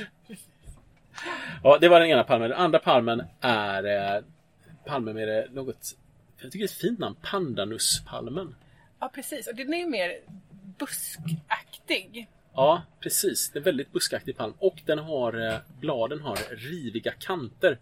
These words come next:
Speaker 2: Men, eh, ja, precis. Go-, gosa inte med pandanuspalmen, det är väldigt sticksigt.
Speaker 1: Och de, där växer ju så här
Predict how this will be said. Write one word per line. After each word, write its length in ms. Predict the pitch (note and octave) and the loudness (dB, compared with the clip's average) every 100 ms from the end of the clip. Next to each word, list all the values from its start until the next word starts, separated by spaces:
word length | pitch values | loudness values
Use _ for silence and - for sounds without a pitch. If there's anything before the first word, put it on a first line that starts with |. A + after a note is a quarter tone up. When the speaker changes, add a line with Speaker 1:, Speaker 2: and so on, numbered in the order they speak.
| - | 2
Speaker 2:
Men, 260 | C3 B2+ | 4 6
eh, 60 | B2+ | 6
ja, 400 | A#2+ B2 C#3 C#3+ B2+ | 4 4 6 6 6
precis. 260 | - C3 | 2 0
Go-, 200 | C3+ D#3 | 2 0
gosa 380 | C#3+ E3 C#3+ - | 4 4 4 4
inte 200 | C#3+ B2 | 2 0
med 100 | A2+ | -2
pandanuspalmen, 600 | B2 G#2+ G2+ - G#2 A2 | 0 -2 -4 -4 -4 -4
det 80 | A2 | -6
är 40 | G#2+ | -4
väldigt 260 | A2 F#2+ | -6 -6
sticksigt. 400 | - G2+ - - - - D#3+ D#3 - | -12 -8 -8 -8 -16 -8 -6 -6 -4
Speaker 1:
Och 100 | A#3+ | 0
de, 320 | A#3+ C#4 C4 - - - - - | 4 4 4 -14 -20 -20 -20 -6
där 200 | C4 C#4 | -2 -2
växer 280 | B3 D#3 G3 | -4 -8 -10
ju 60 | |
så 80 | F3 | -6
här 180 | F3+ F3 | -4 -6